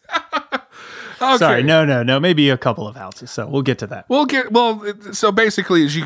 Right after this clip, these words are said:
Speaker 1: if you can tell, uh, I really enjoy this record. I love it. I think it's very good. Uh, it's very, it's, it's a mix of, like, punk and hardcore and post-hardcore and, and crunchy metal guitars and stuff. There's some screaming. There's some clear singing. It's, it's a, it's a, a multitude of different genres,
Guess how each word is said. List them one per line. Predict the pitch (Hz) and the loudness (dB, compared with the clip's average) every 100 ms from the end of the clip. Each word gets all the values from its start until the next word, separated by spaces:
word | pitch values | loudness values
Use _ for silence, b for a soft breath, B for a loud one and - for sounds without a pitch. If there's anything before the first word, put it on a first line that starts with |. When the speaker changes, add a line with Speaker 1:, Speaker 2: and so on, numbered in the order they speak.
| 156 | -6
Speaker 1:
if | 151 | -2
you | 160 | -2
can | 143 135 | -2 -4
tell, | 170 170 123 117 | 0 2 2 -2
uh, | 120 135 135 | -2 -2 2
I | 170 | 0
really | 196 220 208 | 0 -2 0
enjoy | 170 139 135 | -2 0 0
this | 120 - | 0 -4
record. | 117 110 131 | -4 -4 -2
I | 175 | -2
love | 147 127 | 0 0
it. | 135 | 0
I | 127 | -2
think | 127 117 | -4 -8
it's | 107 | -6
very | 117 110 | -6 -6
good. | 104 156 160 156 B B B - | -4 0 2 0 B B B -6
Uh, | 120 123 123 | -2 0 -2
it's | 131 127 | -6 -10
very, | 135 143 175 185 165 | -8 -2 0 0 -2
it's, | 156 - | -6 -2
it's | 190 196 | -2 0
a | 190 | 0
mix | 180 247 330 - - | 0 0 0 -4 -4
of, | 160 147 | -2 -2
like, | 127 135 - | -2 -4 -4
punk | - 220 220 - | 0 0 0 -4
and | 131 | -8
hardcore | - 135 117 - 214 208 185 | -4 -4 -4 -2 2 2 0
and | 113 | -4
post-hardcore | - 214 220 - 185 175 165 170 170 B B B - | -2 0 0 0 0 -2 -4 -2 -4 B B B -6
and, | 131 131 127 | -2 -2 -4
and | 135 117 107 - | -6 -6 -8 -10
crunchy | - 208 202 196 | -4 -2 -2 -4
metal | 170 170 165 | 0 0 0
guitars | 147 - 151 147 135 | -2 -2 0 -2 -4
and | 127 | -6
stuff. | - 131 - - - | -4 -4 -6 -8 -2
There's | 151 | -2
some | - 120 | -2 -6
screaming. | - - 247 233 220 220 214 202 | -4 0 0 0 -4 -4 -6 -4
There's | 127 117 | -4 -4
some | 123 | -8
clear | 107 - 202 208 | -8 -6 -2 -2
singing. | - 190 185 190 185 185 | -2 -4 -4 -4 -6 -8
It's, | 247 277 - | -10 -10 -10
it's | 254 254 | -6 -2
a, | 226 180 | -2 -4
it's | 175 185 | -8 -4
a, | 196 151 135 135 131 123 | -2 -2 -4 -10 -12 -8
a | 170 | -4
multitude | 170 190 220 196 - 170 160 | -2 -2 -2 -6 -4 -4 -4
of | 139 127 | -6 -6
different | 135 143 156 127 | -2 0 0 -2
genres, | 120 123 123 139 117 107 107 | -4 0 0 0 -2 -6 -10